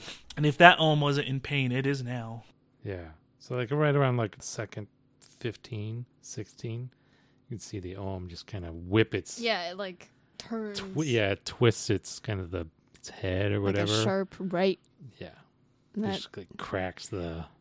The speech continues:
Speaker 2: cracks it like a whip and brings the, the flying jar
Speaker 3: Yeah,
Speaker 2: down.
Speaker 3: the jar just goes immediately down.
Speaker 1: I feel like that would be enough impact to kill the people in the flying jar.
Speaker 3: See, that's what I thought, too. <laughs>
Speaker 2: They're all thrown miraculously clear.
Speaker 3: Mm-hmm.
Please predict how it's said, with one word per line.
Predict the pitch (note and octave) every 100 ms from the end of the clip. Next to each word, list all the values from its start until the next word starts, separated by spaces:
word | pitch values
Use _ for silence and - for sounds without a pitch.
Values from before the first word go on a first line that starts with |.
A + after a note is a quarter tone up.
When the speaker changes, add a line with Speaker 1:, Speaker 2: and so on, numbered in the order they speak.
| _ _ _ -
Speaker 2:
cracks | G2 F2 A2
it | F#2+
like | F2+ -
a |
whip | F2 F#2 F2+ - - A#2+
and | F#2+
brings | G2 F2+ -
the, | F#2+ E2 - _ F2+
the |
flying | - G2 F2+ -
jar | F#3
Speaker 3:
Yeah, | G#3 F#3
Speaker 2:
down. | E3+
Speaker 3:
the | F#3+
jar | G#3 G3+
just | F#3 -
goes | F#3 F3
immediately | F#3+ G#3+ F#3+ G3 D3 - _ -
down. | E3 - - F#3+ _ -
Speaker 1:
I | F3 E3+
feel | G#3+ G3+
like | F#3+ -
that | D#3
would | D3 C#3
be | C3+
enough | C3+ B2+ -
impact | B2 B2+ C3 - -
to |
kill | - B2+ B2
the | B2
people | C3 A#2+ B2+
in | B2+ A#2
the | A2
flying | B2 A2+ A#2+
jar. | A#2 A2 A#2
Speaker 3:
See, | - C4+
that's | A#3+ A#3
what | A#3+
I | G3 F#3+
thought, | E3+ D3
too. | - F#3+ B3 B3+ - -
<laughs> | - _
Speaker 2:
They're | G#2+ G#2
all | A2+ A#2
thrown | - - G#2+ G#2 G2
miraculously | G2 G2 G2+ A2 G2 - G2+
clear. | - - F#2 D#2+ - _ _ _ _ A#3
Speaker 3:
Mm-hmm. | G#3+ G#3 G3+